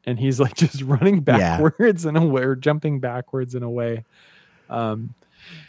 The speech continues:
Speaker 1: but yeah, I, I guess what I'm saying is in Super Mario World, for example, you have some control over Mario in the air.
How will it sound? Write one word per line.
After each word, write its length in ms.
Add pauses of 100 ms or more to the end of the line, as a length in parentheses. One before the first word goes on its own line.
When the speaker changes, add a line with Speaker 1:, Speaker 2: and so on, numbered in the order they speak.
(500)
Speaker 1:
but 100
yeah, 240 (320)
I, 180 (680)
I 80
guess 280
what 160
I'm 140
saying 380
is 480
in 180
Super 720
Mario 340
World, 440
for 100
example, 340
you 180
have 120
some 160
control 640
over 180
Mario 460
in 160
the 160
air. 440